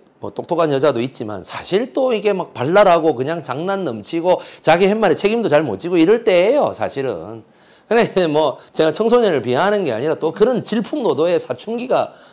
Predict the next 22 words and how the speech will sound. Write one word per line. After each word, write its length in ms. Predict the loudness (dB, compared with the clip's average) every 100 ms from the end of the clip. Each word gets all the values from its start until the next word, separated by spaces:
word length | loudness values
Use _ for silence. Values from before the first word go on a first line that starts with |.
| _
사춘기는 680 | -16 -16 -12 -12 -8 -8 -8
지났지 480 | -8 -12 -12 -14
벌써. 340 | -14 -16 -20 -20 -20 _ _ _ _ _
열네 260 | 0 0 0
살에서 400 | -2 -4 -4 -6
열여덟 300 | -6 -6 -6
살이면 260 | -10 -14 -12
자기가 280 | -10 -8
어른이라고 540 | -8 -8 -6 -2 -2 -4
생각하니까 560 | -8 -12 -12 -14 -16 -20 -20 _
더 160 | 0 0
실수가 520 | 0 -6 -10 -10 -10
많겠죠. 640 | -10 -12 -14 -14 -14 -20 -20 _ _ _ _
그러니까 500 | -4 -2 -2 -4 -6 -4
왜냐면 340 | -2 0 0
어른하고 280 | 0 0 2
동급이라고 440 | 0 2 0 0
생각하니까. 560 | -2 -6 -8 -12 -14 -20 _ _ _ -20 -6
그런데 560 | 0 4 6 6 4 -6 _ _ _
뭐냐 280 | -2 0 2
하면은, 420 | 0 0 -2 -4 -10 _ _ _ _ _ _ -14
아유, 280 | -10 -10 -12